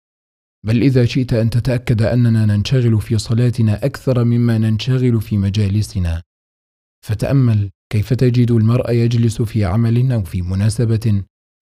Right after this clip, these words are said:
ثم إذا صلى تفطن لبقعة خفية في ثوبه لم يتفطن لها أثناء جلوسه في تلك المناسبة. عيوننا الغافلة في الصلاة ليست في موضع السجود،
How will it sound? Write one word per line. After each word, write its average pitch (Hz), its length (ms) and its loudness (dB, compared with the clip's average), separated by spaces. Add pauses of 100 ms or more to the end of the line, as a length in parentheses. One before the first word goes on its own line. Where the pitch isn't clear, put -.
ثم 127 220 0
إذا 127 260 2
صلى 131 500 0
تفطن - 640 -2
لبقعة 107 680 -4
خفية 120 500 -2 (160)
في 113 160 -2
ثوبه 120 580 -2 (360)
لم 151 220 4
يتفطن 120 640 -2
لها 110 320 0
أثناء 107 400 -2
جلوسه 107 640 0
في 104 180 -4
تلك 104 300 -6
المناسبة. 92 720 -2 (1300)
عيوننا 127 540 4
الغافلة 110 520 0
في 107 220 -4
الصلاة 107 540 0 (600)
ليست 107 300 -4
في 127 140 0
موضع 131 300 2
السجود، 110 720 -2